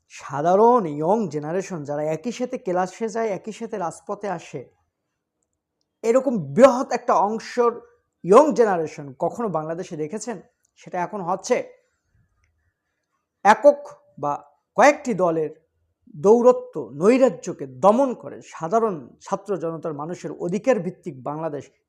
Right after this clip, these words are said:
চেতনাকে ফেলে দিয়ে নাগরিক অধিকার পার্টি ও নাগরিকের অধিকার নিয়ে কাজ করার এই পার্টি, এটার সাথে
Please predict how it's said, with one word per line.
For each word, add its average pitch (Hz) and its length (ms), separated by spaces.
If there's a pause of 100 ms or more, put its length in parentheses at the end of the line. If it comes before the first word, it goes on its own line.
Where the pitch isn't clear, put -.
চেতনাকে 214 600
ফেলে 285 300
দিয়ে 175 320 (560)
নাগরিক 135 680 (100)
অধিকার 147 520 (220)
পার্টি 143 460 (640)
ও 156 80
নাগরিকের 160 560
অধিকার 175 400
নিয়ে 175 200
কাজ 151 260
করার 131 280
এই 123 80
পার্টি, 147 420 (1200)
এটার 202 220
সাথে 160 380